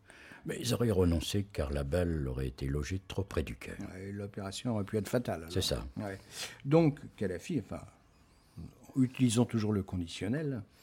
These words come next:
Speaker 2: vivrait toujours avec une balle dans le corps.
Speaker 1: Bah, c'est ce qu'on peut penser.
Speaker 2: Pardonnez-moi, mais alors, <laughs> moi, je,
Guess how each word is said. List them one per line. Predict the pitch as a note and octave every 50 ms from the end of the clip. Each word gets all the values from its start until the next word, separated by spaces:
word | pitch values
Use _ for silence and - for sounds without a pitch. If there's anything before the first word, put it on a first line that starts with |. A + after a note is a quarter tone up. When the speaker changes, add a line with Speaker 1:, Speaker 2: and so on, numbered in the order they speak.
| - - - - - -
Speaker 2:
vivrait | A2 A#2+ B2+ C#3+ D3 C3 B2+ D3 D#3+ D#3
toujours | D3+ - D3 D3 C#3 F3 G3 F#3+ F3+
avec | C3+ A#2+ A#2+ A#2 -
une | A2+ A2 G#2+
balle | G2+ A#2 C3+ C#3 B2
dans | A#2 A#2+ C3
le | D3
corps. | - - D#3+ B2+ G2+ F#2 - - - -
Speaker 1:
Bah, | - - - -
c'est | - - -
ce | - -
qu'on | - - -
peut | - - A2
penser. | - - G2+ - - - - - - - - - - - - - - - _ - - - - - - - - - -
Speaker 2:
Pardonnez-moi, | - D#3+ D#3+ E3 E3 F3 G3 F3 D#3+
mais | C#3
alors, | A2+ - - - - - -
<laughs> | - - - - - -
moi, | -
je, | - - - - C#3